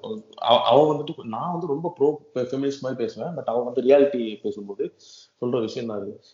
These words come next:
என்னன்னா, உலகம் வந்துட்டு கம்ப்ளீட்டா மாத்தி வச்சிருக்காங்க ஆண்கள். Like, ஒரு, ஒரு ராவான ஃபார்ம்ல இருந்து கிட்டத்தட்ட நைன்டீன் செஞ்சுரி வரைக்குமே பாத்தீங்கன்னா, ரொம்ப கஷ்டப்பட்டு ஒரு, வேற ஒரு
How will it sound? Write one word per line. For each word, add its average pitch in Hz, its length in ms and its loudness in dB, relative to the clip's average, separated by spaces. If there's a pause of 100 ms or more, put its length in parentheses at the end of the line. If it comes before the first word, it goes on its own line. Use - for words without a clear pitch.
(140)
என்னன்னா, 151 240 -2
உலகம் 160 400 2
வந்துட்டு 139 200 0
கம்ப்ளீட்டா 151 680 -4
மாத்தி 147 260 -2
வச்சிருக்காங்க 117 380 -2
ஆண்கள். 104 360 -10 (280)
Like, - 380 -2
ஒரு, 104 280 6
ஒரு 101 340 6
ராவான 147 520 4
ஃபார்ம்ல 131 180 -2
இருந்து 117 260 -6
கிட்டத்தட்ட 127 500 -4
நைன்டீன் 131 220 -4
செஞ்சுரி 110 380 -4
வரைக்குமே 131 360 0
பாத்தீங்கன்னா, 117 380 -4 (380)
ரொம்ப 160 400 6
கஷ்டப்பட்டு 135 760 2 (240)
ஒரு, 110 220 2 (840)
வேற 139 340 0
ஒரு 120 160 0